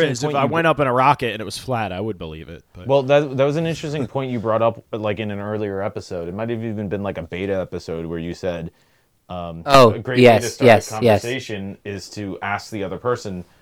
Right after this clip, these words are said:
Speaker 1: 'What evidence would I have to present to you in order to get you to change your mind?'"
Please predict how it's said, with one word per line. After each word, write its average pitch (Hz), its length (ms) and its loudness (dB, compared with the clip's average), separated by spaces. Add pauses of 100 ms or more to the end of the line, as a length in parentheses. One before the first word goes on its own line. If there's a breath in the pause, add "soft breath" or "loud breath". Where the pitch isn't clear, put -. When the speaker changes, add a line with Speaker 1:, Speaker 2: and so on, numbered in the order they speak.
(160)
Speaker 1:
'What 113 360 0
evidence 107 460 -2
would 98 140 -4
I 92 80 0
have 92 240 -4
to 95 100 -10
present 90 420 -6
to 104 120 -10
you 87 340 -6
in 95 140 -8
order 90 260 -6
to 95 140 -12
get 85 180 -6
you 90 120 -10
to 85 100 -12
change 87 260 -10
your 82 100 -10
mind?'" 113 380 0